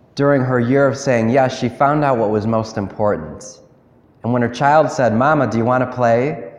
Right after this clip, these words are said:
she found out that that would be the most important yes she would ever say. And it changed her life.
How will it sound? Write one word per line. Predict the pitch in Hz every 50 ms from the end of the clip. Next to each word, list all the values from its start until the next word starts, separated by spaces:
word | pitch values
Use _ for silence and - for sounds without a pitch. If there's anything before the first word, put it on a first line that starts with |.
| - - - - - _ -
she | - - 147 151
found | - 160 151 143 139 135
out | 123 120 120 120 -
that | 117 101 98
that | 127 131 143 135
would | 147 131 117
be | 135 135 120
the | 110 104
most | 107 110 117 127 135 - - - -
important | 123 117 113 - - 123 120 95 104 107 101 98 101
yes | 117 117 110 98 87 78 - - - - - - -
she | - - 117 110
would | 104 104
ever | 71 - 95 98 95
say. | - - - 107 98 90 85 78 78 - - - - - - - _ _ _ _ - - - _ -
And | 131 131
it | 135 - -
changed | - - 143 139 139 139 123 - -
her | - 127 117
life. | 110 113 113 113 104 85 76 - - - - - -